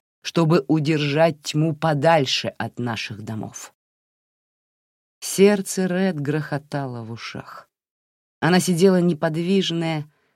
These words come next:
как каменный алтарь, как статуя в святилище,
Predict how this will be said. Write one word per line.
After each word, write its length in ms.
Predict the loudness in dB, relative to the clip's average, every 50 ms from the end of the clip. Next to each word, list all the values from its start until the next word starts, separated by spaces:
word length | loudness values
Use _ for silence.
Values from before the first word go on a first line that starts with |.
| _ _ _
как 160 | -6 -6 -6 -6 _ _
каменный 580 | -4 -2 0 0 0 0 0 0 0 -2 -4 -6 -6
алтарь, 640 | -6 -6 -6 -6 _ -10 -10 -10 -10 -12 -16 -20 _ _ _ _ _ _ _ _ _ _ _ _
как 240 | _ -6 -6 -4 -6
статуя 580 | -8 -10 -4 -2 0 0 0 -2 -6 -10 -12
в 80 | -10 -12
святилище, 800 | -12 -12 -12 -14 -12 -12 -12 -12 -10 -10 -10 -8 -10 -10 -14